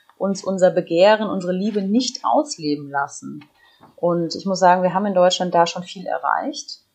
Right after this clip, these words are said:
Aber ich finde die Stiefkindadoption immer noch kritisch. Ich find's immer noch kritisch, dass Schwule kein Blut spenden dürfen,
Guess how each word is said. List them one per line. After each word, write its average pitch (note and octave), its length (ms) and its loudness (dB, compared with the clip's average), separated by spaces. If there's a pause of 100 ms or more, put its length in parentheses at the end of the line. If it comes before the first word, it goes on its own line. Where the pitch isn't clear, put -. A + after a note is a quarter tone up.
(340)
Aber F3 360 6
ich F3+ 140 -6
finde F#3+ 160 -4
die F3+ 100 -6
Stiefkindadoption G3 1040 0
immer G#3 260 0
noch A3 320 0
kritisch. A#3+ 640 0
Ich - 120 -10
find's F#3 280 -6
immer A3 220 2
noch G#3+ 180 0
kritisch, G3+ 400 -6
dass F#3 200 2
Schwule G3 380 -2
kein F#3+ 440 0
Blut G3+ 260 -2
spenden A3+ 500 0
dürfen, A#3+ 680 0